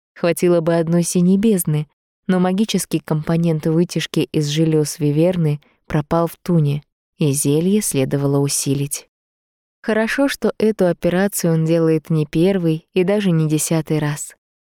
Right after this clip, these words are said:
Плохо, что от неудобной позы ноет спина, отвлекая от процесса. Хорошо,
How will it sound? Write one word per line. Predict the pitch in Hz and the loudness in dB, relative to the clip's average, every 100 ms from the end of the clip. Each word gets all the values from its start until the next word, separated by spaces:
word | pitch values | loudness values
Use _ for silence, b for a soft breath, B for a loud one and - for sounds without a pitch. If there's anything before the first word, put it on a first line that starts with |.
| _ | _
Плохо, | 170 165 175 196 160 147 - | -2 2 2 2 -2 -4 -8
что | - 180 | -6 0
от | 170 - | 0 0
неудобной | 170 165 175 160 160 | 0 2 2 2 0
позы | - 180 190 180 165 | 0 2 2 2 0
ноет | 160 170 165 | 0 -2 -2
спина, | - - 202 202 170 151 | -4 -2 2 2 0 -4
отвлекая | - 143 151 151 - 160 | -8 -6 -6 -4 -2 -2
от | 151 | -4
процесса. | - 151 - 156 151 156 156 _ _ _ _ _ _ - | -4 -6 -4 -4 -4 -6 -8 _ _ _ _ _ _ -4
Хорошо, | 180 165 - 180 196 | 0 0 -2 0 0